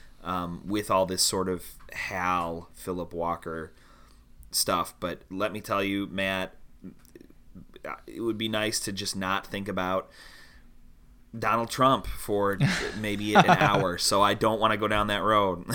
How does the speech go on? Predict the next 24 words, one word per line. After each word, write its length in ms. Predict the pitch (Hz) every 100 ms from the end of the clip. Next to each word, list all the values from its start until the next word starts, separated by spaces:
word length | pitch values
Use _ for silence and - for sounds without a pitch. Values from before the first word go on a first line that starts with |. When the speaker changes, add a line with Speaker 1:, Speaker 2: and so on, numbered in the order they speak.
| - 156 -
Speaker 1:
<laughs> 460 | 226 220 - 190 180 - - - - - - - - - - - - - -
Speaker 2:
Right, 300 | 147 156 156 -
I 100 | 139
agree, 480 | 131 147 151 147 143
but 140 | 135
I 40 |
think 160 | 135 147
your 100 | 135
point 200 | - 127
is 100 | 123
well 120 | 120
taken, 580 | 120 123 123 123 120 135 - - - -
that 400 | 127 120 117 -
there 160 | 131
is 160 | 143 139
something 340 | - 131 139 120
about 380 | 117 113 110
social 480 | - - 127 127 127
currency 880 | 120 - 123 123 123 - 127 123 139 - - - - -
or 460 | 127 117 110 107 117
political 420 | - 123 123 147
currency 560 | 123 123 117 117 - 117
being 240 | 120 117
equated 540 | 110 - 160 165 160